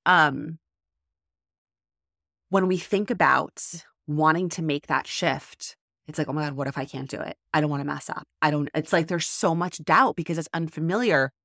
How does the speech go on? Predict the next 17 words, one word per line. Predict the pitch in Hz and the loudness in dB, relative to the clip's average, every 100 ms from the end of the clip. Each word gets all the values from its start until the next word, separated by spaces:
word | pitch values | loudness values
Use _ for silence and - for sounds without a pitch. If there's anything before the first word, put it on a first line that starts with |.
| _ _ | _ _
But | 185 | -2
it's | 190 | -2
like, | 190 | -2
if | 165 | -2
we | 180 | 0
never | 180 185 196 | 2 2 0
try, | - 160 185 | 2 4 4
if | 202 | 2
we | |
never | 165 165 160 | 0 0 0
do | 151 151 | 4 4
it, | 208 277 _ _ _ _ _ _ _ _ _ _ _ _ _ _ _ _ _ _ _ _ _ _ _ _ _ _ | 4 2 _ _ _ _ _ _ _ _ _ _ _ _ _ _ _ _ _ _ _ _ _ _ _ _ _ _
then | 147 196 | 2 4
nothing | 180 165 170 | 4 2 2
will | 156 | 0
happen, | 135 131 - - 147 | 0 -4 -6 -6 2
right? | 135 165 | 2 2